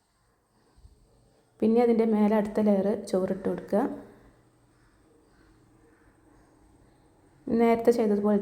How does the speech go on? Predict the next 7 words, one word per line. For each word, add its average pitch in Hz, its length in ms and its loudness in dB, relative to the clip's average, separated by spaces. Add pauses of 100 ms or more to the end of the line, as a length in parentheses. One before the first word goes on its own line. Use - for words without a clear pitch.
തന്നെ 208 180 2 (160)
ഉള്ളി, 196 240 0 (2000)
ചപ്പ്, 202 340 0 (680)
മുന്തിരി 202 400 2 (140)
ഒക്കെ 202 160 -8
ഇട്ട് - 120 -10
കൊടുക്കുക. 175 340 -6